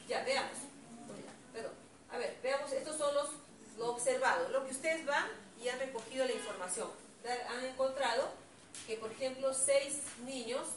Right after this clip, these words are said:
tenía, estaban con sobrepeso en el sector público. Y quince estaban normales y otros estaban con bajo peso, nueve. ¿Sí? Y también han recogido, han evaluado el estado nutricional en un colegio privado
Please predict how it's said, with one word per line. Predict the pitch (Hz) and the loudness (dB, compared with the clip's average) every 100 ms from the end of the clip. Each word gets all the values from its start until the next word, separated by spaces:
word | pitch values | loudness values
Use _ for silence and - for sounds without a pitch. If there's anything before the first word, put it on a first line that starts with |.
| - | -6
tenía, | 214 208 220 226 | -8 -6 -4 -2
estaban | 220 220 202 202 | -2 -2 -4 -4
con | 190 190 | -6 -6
sobrepeso | 196 202 220 - - - | -8 -6 -2 -2 -4 -8
en | 202 190 | -10 -8
el | 180 | -6
sector | 180 185 226 220 | -6 -6 -6 -6
público. | 320 320 175 - - - - - - - - 208 | -4 -6 -6 -10 -16 -20 -20 -20 -18 -16 -16 -18
Y | - 269 | -10 -4
quince | 269 311 | -2 -2
estaban | - 214 202 226 | -2 -2 0 0
normales | 269 269 269 285 - | 0 2 2 0 -2
y | |
otros | 220 226 233 | -2 -2 -4
estaban | - 214 208 254 - - - | -4 -2 -2 -2 -4 -12 -10
con | 180 | -4
bajo | 190 - 220 | -2 -2 -4
peso, | 226 - - - 196 | -2 -4 -4 -10 -8
nueve. | 214 180 - - - - - - - - | -6 -6 -10 -16 -20 -16 -12 -12 -12 -12
¿Sí? | 294 339 - - - - - - - - - - 240 | -10 -12 -14 -16 -18 -18 -18 -18 -18 -18 -18 -16 -6
Y | |
también | 247 254 285 302 294 | 0 0 0 -2 0
han | 277 | 0
recogido, | 285 285 285 285 302 294 | 2 0 0 0 0 0
han | 240 | 0
evaluado | 262 262 262 254 | 0 2 2 2
el | |
estado | 247 254 | 2 -2
nutricional | 254 262 262 247 247 | -4 -4 -4 -2 0
en | 240 | 0
un | |
colegio | 233 226 233 262 | 0 0 0 -2
privado | - 311 311 254 285 | -4 0 4 4 2